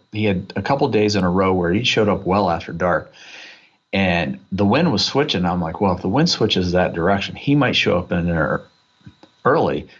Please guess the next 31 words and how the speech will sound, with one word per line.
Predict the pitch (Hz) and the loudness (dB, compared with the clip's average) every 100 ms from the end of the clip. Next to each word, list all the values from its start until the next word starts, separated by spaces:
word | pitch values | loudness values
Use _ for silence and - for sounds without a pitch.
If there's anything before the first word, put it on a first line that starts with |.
| _ | _
And | 92 | -6
I'm | 87 | -2
like, | 87 | -2
"I, | - 101 98 92 | -2 -2 0 0
I | |
just | 90 95 98 | 0 0 0
have | 90 | -2
to | 90 82 - _ _ _ _ _ _ _ | -2 -6 -10 _ _ _ _ _ _ _
take | - 101 | -2 0
a | 113 | 0
chance, | - 151 147 | 0 0 -2
because | - - - | -6 -6 -6
he'll | - 117 | 0 0
have | 123 113 101 | 0 0 0
that | 110 104 | 0 -2
wind | 95 85 92 - - - _ - | -6 -8 -10 -14 -20 -20 _ -12
to | |
his | 98 104 90 | -4 -2 -2
advantage | 85 107 131 101 64 - - _ _ _ _ _ _ _ - - | -2 0 0 0 -4 -8 -12 _ _ _ _ _ _ _ -20 -8
as | 92 82 - | -4 -4 0
long | 98 104 110 117 120 123 _ _ _ _ _ _ 107 | 2 4 2 0 -4 -12 _ _ _ _ _ _ -10
as | 98 | -6
it | 101 101 | -6 0
doesn't | 107 101 - | 0 0 -2
lay | 98 101 98 | 0 2 2
down | 117 120 98 | 2 2 -2
too | - 117 | -2 0
much | 113 104 98 | 2 2 0
in | 95 | -2
the | 95 - | -2 0
evening | 131 135 98 85 82 87 | 0 2 2 2 0 -4